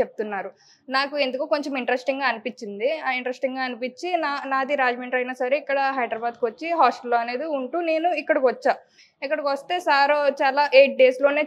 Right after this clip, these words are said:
చాలా మనకి మంచి కాన్ఫిడెన్స్ లెవెల్స్ అనేది పెంచారు. ఎందుకంటే థర్టీ త్రీ డేస్‌లో కోర్స్ ఎలాగా అసలు వస్తుందా అన్నట్టుగా నేను వచ్చాను. But ఇక్కడ ఏంటంటే చాలా ఎయిట్ డేస్‌లోనే మనకి ఇంత కాన్ఫిడెంట్ ఇచ్చారు అంటే మనకి థర్టీ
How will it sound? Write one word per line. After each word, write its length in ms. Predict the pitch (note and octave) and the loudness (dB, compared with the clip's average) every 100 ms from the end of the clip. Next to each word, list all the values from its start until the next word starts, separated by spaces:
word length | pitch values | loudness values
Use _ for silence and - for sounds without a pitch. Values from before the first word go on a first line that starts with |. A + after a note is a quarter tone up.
| D4+ | 2
చాలా 140 | C4+ C#4+ | 2 0
మనకి 420 | C#4+ C#4+ C4+ D4 D4 D4 - _ - B3+ | -4 -4 -8 -8 -6 -8 -10 _ -6 -2
మంచి 240 | C4 C4 C4+ | -2 -2 2
కాన్ఫిడెన్స్ 420 | C4 A#3+ A#3+ C4+ C4 | 2 2 -2 -2 2
లెవెల్స్ 200 | B3 B3 B3 | 0 0 -4
అనేది 240 | B3 D4+ C#4+ | -4 -2 -2
పెంచారు. 320 | B3 B3+ A3+ | 0 0 0
ఎందుకంటే 380 | A#3 A#3+ C4 C4+ D4+ | -2 -6 -6 -4 -2
థర్టీ 240 | B3 B3 C#4 C4+ | -2 -2 -4 -2
త్రీ 120 | C4+ C4 | 0 0
డేస్‌లో 380 | A#3+ B3 B3 C#4+ C#4+ | 2 2 2 0 2
కోర్స్ 280 | C4 C4 C4+ C4 | 4 2 2 0
ఎలాగా 280 | A#3+ A#3 B3 A#3+ | 0 0 -2 -4
అసలు 240 | A#3+ A#3+ A#3+ - - - | -6 -2 -4 -4 -20 -2
వస్తుందా 340 | A#3 - B3 B3+ | -2 0 -2 0
అన్నట్టుగా 320 | A#3+ A#3+ A#3+ D4 | 0 -2 0 0
నేను 140 | C#4+ A#3 A3+ | 0 -2 -4
వచ్చాను. 360 | - A#3 A#3 E4 _ _ C4 | -4 -4 -4 -8 _ _ -8
But 180 | C4+ D4 | -6 -4
ఇక్కడ 140 | C#4+ D#4 D4+ | -2 0 0
ఏంటంటే 400 | D4+ D#4 D#4+ F4 F4 D#4 | 2 2 2 2 2 4
చాలా 200 | C#4 D4+ D4+ - _ - C4+ | 6 4 2 -12 _ 2 4
ఎయిట్ 160 | C4 D4 | 8 6
డేస్‌లోనే 380 | D4+ D4 D4+ D#4+ | 6 2 0 0
మనకి 300 | D#4 D4+ D4+ C#4+ C#4 | -2 -4 -6 -4 -2
ఇంత 140 | C4+ D4 | -2 0
కాన్ఫిడెంట్ 480 | C4 C4 C4+ C#4 C#4 C4+ | -2 -2 -6 -6 -6 -4
ఇచ్చారు 320 | D4+ C4+ C#4 C4 | 0 2 2 -2
అంటే 260 | A#3+ C4+ D#4+ D4+ | -4 -4 -2 -4
మనకి 320 | D4 D4 E4 D#4+ - - C#4 | -8 -8 -10 -12 -18 -2 0
థర్టీ 220 | C4+ | 0